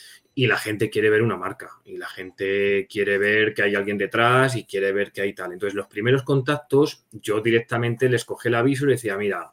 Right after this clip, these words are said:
estamos hasta arriba de trabajo", pero, y como toda la gente ya también era consciente de que iban llamando de uno al otro, iban saltando y todos estaban hasta arriba de trabajo, yo le decía,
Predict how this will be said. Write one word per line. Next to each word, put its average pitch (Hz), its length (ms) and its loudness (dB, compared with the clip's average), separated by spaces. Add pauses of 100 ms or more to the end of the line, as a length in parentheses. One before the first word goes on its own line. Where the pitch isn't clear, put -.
(140)
estamos 120 340 -4
hasta 110 200 -8
arriba 107 160 2
de 101 60 -2
trabajo", 135 760 4
pero, 135 520 6 (340)
y 127 100 -10
como 107 220 -2
toda 143 180 2
la 147 80 4
gente 143 240 0
ya 139 140 4
también 131 320 2
era 131 160 2
consciente 123 480 -4
de 95 120 -6
que 101 100 -10
iban 127 220 0
llamando 127 380 0
de 120 80 0
uno 117 140 -2
al 120 80 -2
otro, 120 180 -2
iban 113 160 -2
saltando 110 380 -4
y 95 40 -4
todos 110 200 -4
estaban 117 300 -6
hasta 113 180 -8
arriba 113 160 0
de 113 60 0
trabajo, 113 340 -4
yo 107 100 0
le 107 60 0
decía, 101 320 -6